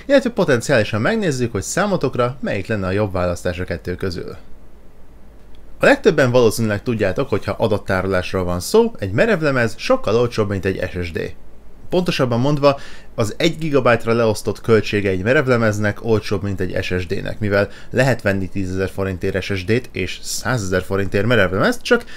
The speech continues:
figyelembe kell vennünk, hogy pontosan mekkora tárhelyet kapunk a kifizetett összegünkért. Egy merevlemez alapú nas négy, nyolc vagy akár tizenhat terabyte adatot is el tud tárolni magában, sőt, manapság vannak olyan merevlemezek, amik egymaguk képesek ennyi tárhelyet biztosítani számotokra.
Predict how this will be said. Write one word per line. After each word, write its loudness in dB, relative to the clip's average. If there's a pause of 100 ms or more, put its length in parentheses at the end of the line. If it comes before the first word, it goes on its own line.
(180)
figyelembe 4
kell 4
vennünk, 2
hogy 0
pontosan 0
mekkora 0
tárhelyet 2
kapunk 0
a -2
kifizetett -2
összegünkért. -4 (140)
Egy 4
merevlemez 4
alapú 2
nas 0
négy, 0
nyolc 0
vagy 2
akár 2
tizenhat 2
terabyte 2
adatot 0
is -4
el 2
tud -4
tárolni 0
magában, 0
sőt, 2
manapság 0
vannak 0
olyan 2
merevlemezek, 2 (240)
amik 2
egymaguk 4
képesek 0
ennyi -2 (140)
tárhelyet 0
biztosítani -4
számotokra. -4